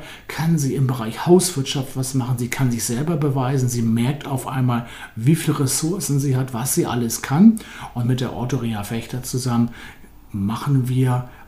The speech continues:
einen weiteren Plan, und da wird's in Kürze auch nochmal ein Gespräch geben,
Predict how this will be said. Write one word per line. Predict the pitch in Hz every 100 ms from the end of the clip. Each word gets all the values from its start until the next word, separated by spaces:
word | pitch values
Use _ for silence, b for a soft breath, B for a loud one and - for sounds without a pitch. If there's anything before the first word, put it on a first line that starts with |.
| -
einen | 120 117 101
weiteren | 95 110 165 - 160 151
Plan, | - 156 143 143 143
und | 135
da | 120 110
wird's | 110 120 -
in | 120
Kürze | - 131 131
auch | 123
nochmal | 120 120
ein | 110
Gespräch | 110 - - 113 135 -
geben, | 139 131 131